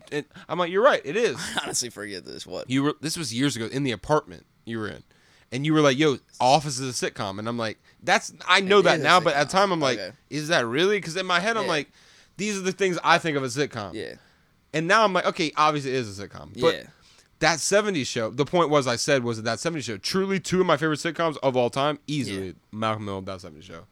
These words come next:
Speaker 1: Those
Speaker 2: Yeah.
Speaker 1: are in my top ten at very least.
Speaker 2: Yeah.
Speaker 1: Easily.
Speaker 2: It's just like when you
Speaker 1: I
Speaker 2: break
Speaker 1: watched
Speaker 2: it,
Speaker 1: those
Speaker 2: when you
Speaker 1: sh-
Speaker 2: break it down, so many things are technically described
Speaker 1: And
Speaker 2: as
Speaker 1: dude,
Speaker 2: a situational
Speaker 1: I'm not even
Speaker 2: comedy.
Speaker 1: kidding you.
Speaker 2: Yeah.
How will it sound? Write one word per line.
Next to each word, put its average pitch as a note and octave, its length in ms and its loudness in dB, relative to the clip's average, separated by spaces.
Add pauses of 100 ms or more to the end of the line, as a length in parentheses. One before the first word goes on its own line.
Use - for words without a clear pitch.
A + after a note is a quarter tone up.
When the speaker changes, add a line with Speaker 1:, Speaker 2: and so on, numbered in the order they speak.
(100)
Speaker 1:
Those A#2+ 180 -4
Speaker 2:
Yeah. C3+ 80 -2
Speaker 1:
are A2+ 40 -4
in G#2+ 60 -6
my G2+ 100 -4
top G2 340 -4
ten G#2 300 -6
at F#2+ 80 -10
very G2+ 280 -6
least. F#2+ 180 -8
Speaker 2:
Yeah. A#2+ 100 -6 (460)
Speaker 1:
Easily. C#3 1040 -2
Speaker 2:
It's E3+ 180 -6
just A3+ 180 -6
like G#3 140 -2
when F3+ 120 -4
you F#3 60 -2
Speaker 1:
I E3 100 6
Speaker 2:
break F3+ 140 10
Speaker 1:
watched F#3+ 140 8
Speaker 2:
it, A#3+ 60 0
Speaker 1:
those F3 180 0
Speaker 2:
when F#3 120 -2
you F#3+ 80 -2
Speaker 1:
sh- C#3+ 40 -12
Speaker 2:
break A3 200 2
it E3 100 -4
down, F3+ 180 -8
so D#3+ 200 -4
many E3 280 -6
things D#3+ 300 -10
are B2 220 -6
technically D3 420 -8
described C3+ 380 -2
Speaker 1:
And D#3+ 100 -2
Speaker 2:
as C3 220 2
Speaker 1:
dude, D3 40 2
Speaker 2:
a D3 80 0
situational C#3+ 600 -2
Speaker 1:
I'm D#3 80 2
not E3+ 140 8
even E3+ 120 4
Speaker 2:
comedy. A#2+ 100 -2
Speaker 1:
kidding E3+ 180 0
you. A#3+ 240 0
Speaker 2:
Yeah. A2+ 300 -6